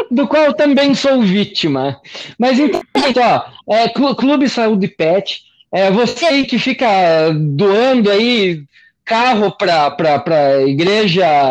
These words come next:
Buliversal do Reino do Gado,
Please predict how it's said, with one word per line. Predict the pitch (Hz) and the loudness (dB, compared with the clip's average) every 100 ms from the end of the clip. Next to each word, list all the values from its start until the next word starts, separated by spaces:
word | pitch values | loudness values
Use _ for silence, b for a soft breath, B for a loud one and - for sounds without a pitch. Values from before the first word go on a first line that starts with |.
| 123 127 123 135 | 2 0 0 -2
Buliversal | 156 233 269 240 214 233 214 190 185 180 - 202 208 202 170 151 B B B B - | 0 2 2 2 2 2 0 0 0 0 -2 0 2 2 2 -2 B B B B -10
do | 147 175 | -4 0
Reino | 175 202 196 | 0 0 0
do | 156 156 | 0 0
Gado, | 196 226 185 131 | 0 2 0 -2